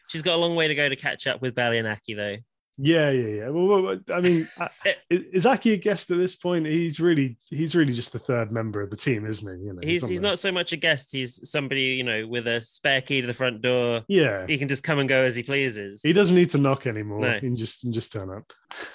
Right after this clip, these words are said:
Speaker 2: <laughs> So that is going down. So that's Monday thirtieth, this coming Monday, Go Shiozaki. Thursday, second of June,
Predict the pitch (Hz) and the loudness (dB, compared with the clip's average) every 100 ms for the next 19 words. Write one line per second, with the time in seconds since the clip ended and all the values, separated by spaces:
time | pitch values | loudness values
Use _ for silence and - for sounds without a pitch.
0 | - 262 - - - 240 196 139 - 175 | -10 -8 -8 -8 -6 -2 -4 -2 4 6
1 | 170 151 202 196 156 190 175 165 165 156 | 6 4 4 4 4 4 6 4 2 2
2 | 165 147 160 208 208 196 - 190 196 190 | 0 0 -2 -2 0 0 0 2 0 2
3 | 185 185 180 175 160 160 160 160 160 151 | 0 0 -2 -4 -2 0 0 0 0 0
4 | 147 139 131 120 160 151 170 160 - _ | 2 2 2 2 2 2 2 0 -4 _
5 | - 226 233 - 202 - 214 196 180 151 | 0 2 4 4 2 4 0 0 -2 0
6 | 175 175 170 | 0 0 0